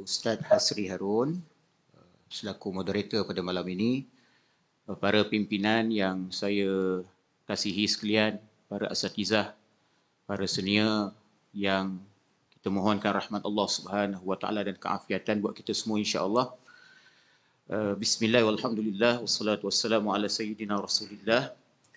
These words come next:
Muhammad ibn Abdillah, wa ala alihi wa sahbihi wa man tabi'ahu wa walah. Allahumma aftah alaina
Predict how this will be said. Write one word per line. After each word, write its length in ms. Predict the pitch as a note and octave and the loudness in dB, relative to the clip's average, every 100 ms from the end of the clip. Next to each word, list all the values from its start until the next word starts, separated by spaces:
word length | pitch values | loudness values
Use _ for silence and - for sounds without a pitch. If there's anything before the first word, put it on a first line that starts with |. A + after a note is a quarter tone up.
| - - | -14 -6
Muhammad 400 | - C3+ C3 A#2+ | 0 4 6 6
ibn 160 | A2 | 4
Abdillah, 720 | G#2+ A2 G2+ G2+ G2 A2 A#2 | 4 4 0 -2 4 4 4
wa 160 | G#2+ F2+ | 0 0
ala 160 | G2 F#2+ G#2+ | 0 2 0
alihi 320 | - G2+ A#2 | 0 -8 -12
wa 80 | A2 | -8
sahbihi 800 | G#2 A2 F#2+ G#2 G2+ A2 A2+ A2+ | -2 -2 -2 -10 -4 -2 0 0
wa 80 | G2+ | -2
man 240 | G2 F#2+ | -2 -4
tabi'ahu 480 | - G2 G2 F#2 F#2+ | -4 -2 -2 -4 -6
wa 160 | G2 F2 | -4 -4
walah. 400 | F2+ G#2 G#2+ - | -2 -2 -2 -6
Allahumma 560 | F#2+ G2 G2 F#2+ F#2+ | -8 -2 0 -2 -8
aftah 320 | - G2+ F#2 F#2+ | -6 -4 -4 -4
alaina 560 | G2 G2 G#2+ G#2 G#2+ | -6 -2 -2 -2 -4